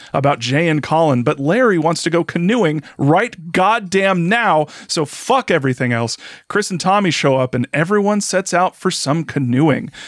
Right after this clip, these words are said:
They instantly hit rapids, and Larry,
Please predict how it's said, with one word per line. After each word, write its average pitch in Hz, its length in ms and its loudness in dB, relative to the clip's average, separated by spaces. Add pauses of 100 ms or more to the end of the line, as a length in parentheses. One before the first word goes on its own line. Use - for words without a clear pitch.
(140)
They 170 340 0
instantly 254 540 0
hit 202 240 0
rapids, 139 560 -2 (360)
and 180 220 0
Larry, 175 560 2